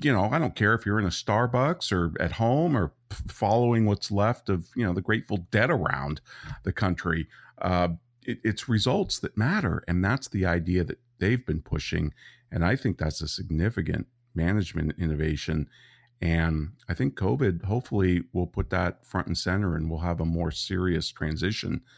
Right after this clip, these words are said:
to those types of work environments. 'Cause all this stuff about a flexible work environment and work-life balance,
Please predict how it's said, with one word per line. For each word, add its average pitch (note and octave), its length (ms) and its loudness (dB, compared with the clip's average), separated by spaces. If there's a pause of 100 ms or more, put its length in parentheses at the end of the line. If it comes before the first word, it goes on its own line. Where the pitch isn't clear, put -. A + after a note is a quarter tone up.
(260)
to - 80 -6
those E2 200 0
types E2 300 -4
of D#2+ 100 -4
work F#2 220 -2
environments. E2 480 0 (220)
'Cause F#3 160 -2
all G#3 160 2
this C3 140 0
stuff - 240 0
about F2 240 2
a D2 40 -2
flexible G2 560 0
work F#2 280 2
environment F#2 640 2
and D#2 100 -4
work-life G2+ 600 2
balance, F#2 440 2